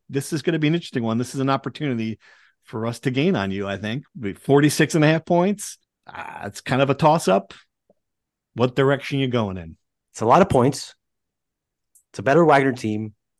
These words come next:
Speaker 2: The boys will be fired up taking the bus from Staten Island. They're out for revenge from sixty-six seven loss last year. But Rutgers is better. Rutgers is deeper. And I think Rutgers won't be able to not beat Wagner by less than fifty points,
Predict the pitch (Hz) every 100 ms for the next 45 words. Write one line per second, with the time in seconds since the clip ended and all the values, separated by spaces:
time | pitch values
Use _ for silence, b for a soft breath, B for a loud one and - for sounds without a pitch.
0 | _ _ _ - 113 135 131 117 - 127
1 | 143 131 123 131 127 120 117 113 110 -
2 | 107 110 107 110 104 _ _ _ _ _
3 | _ 101 95 _ 123 156 151 135 127 143
4 | 143 - 117 107 - 180 - - - -
5 | - 131 127 123 123 110 110 98 95 92
6 | _ _ _ _ - 139 160 180 139 139
7 | 107 - - 127 160 240 247 _ _ _
8 | _ _ _ 120 120 110 - 98 - 127
9 | 147 196 202 _ _ _ _ _ _ _
10 | _ - 110 113 120 139 113 123 135 143
11 | 135 131 123 - _ _ _ _ _ _
12 | 123 135 135 127 120 120 117 110 123 123
13 | 123 120 110 107 104 101 - 98 98 101
14 | 107 - 101 113 104 110 107 98 -